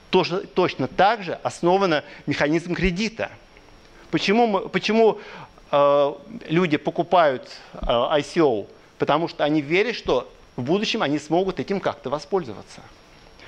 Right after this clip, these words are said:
Несмотря на то, что имеются сомнения, но можно попробовать. Еще немного экономики. Существует два вида обмена фундаментальных.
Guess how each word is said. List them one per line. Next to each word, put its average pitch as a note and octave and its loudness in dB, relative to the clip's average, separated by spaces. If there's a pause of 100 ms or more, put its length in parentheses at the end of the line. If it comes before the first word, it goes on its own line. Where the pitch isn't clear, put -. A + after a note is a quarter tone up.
(120)
Несмотря G3 2
на D#3 -2
то, G3+ 0
что - 0 (360)
имеются E3+ 0
сомнения, G#3 0 (260)
но C#3+ 0
можно F3+ 0
попробовать. A2 -6 (680)
Еще G#3+ 0
немного D#3 0
экономики. A#2+ -4 (840)
Существует A3 -2
два A3+ 0
вида E3+ 0
обмена B2+ -4
фундаментальных. C3+ -4